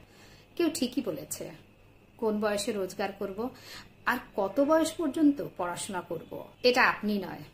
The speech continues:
পরিস্থিতি ঠিক করবে। কান্না করে কাউকে পাওয়া যায় না, আর কাউকে হারিয়ে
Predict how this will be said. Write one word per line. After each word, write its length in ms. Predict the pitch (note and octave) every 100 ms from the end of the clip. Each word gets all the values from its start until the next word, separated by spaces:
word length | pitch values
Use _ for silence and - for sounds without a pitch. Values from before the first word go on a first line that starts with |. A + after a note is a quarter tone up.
| - - - -
পরিস্থিতি 540 | G#3+ G#3+ - A3+ G#3+ F#3
ঠিক 140 | G3 -
করবে। 360 | E3+ - - - - - - -
কান্না 280 | A3 G#3+ B3
করে 240 | B3+ A#3+
কাউকে 300 | G#3 F#3 F#3
পাওয়া 300 | - F3 D#3+
যায় 200 | D#3+ D#3
না, 160 | D#3 D#3+ - - - - - -
আর 100 | A3+ -
কাউকে 320 | G#3 G#3 D4
হারিয়ে 640 | G3+ G3 F#3 A#3+ G#3+ D#3+